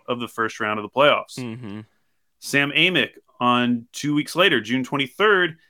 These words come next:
Speaker 1: "O K C has all sorts of optimism about P G returning to O K C. More importantly, there's pessimism from the LeBron camp that he's leaving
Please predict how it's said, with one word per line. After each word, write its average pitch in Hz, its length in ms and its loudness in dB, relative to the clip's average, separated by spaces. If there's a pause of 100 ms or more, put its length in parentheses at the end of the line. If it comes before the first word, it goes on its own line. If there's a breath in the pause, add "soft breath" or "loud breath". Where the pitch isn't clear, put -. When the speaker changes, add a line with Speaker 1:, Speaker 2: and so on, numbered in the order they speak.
(260)
Speaker 1:
"O 156 120 4
K 175 140 0
C 170 200 -2
has 170 120 4
all 190 320 2
sorts 160 320 0
of 131 80 -4
optimism 131 840 -2
about 123 320 2
P 170 180 -8
G 147 380 -4
returning 117 440 -6
to 127 60 -4
O 117 140 -2
K 135 160 -4
C. 175 360 -4 (340)
More 151 160 4
importantly, 170 720 0 (160)
there's 139 180 -2
pessimism 151 680 -2
from 135 220 -2
the 127 80 0
LeBron 117 520 2
camp 117 300 -4
that 123 140 -4
he's 131 200 -8
leaving 120 520 0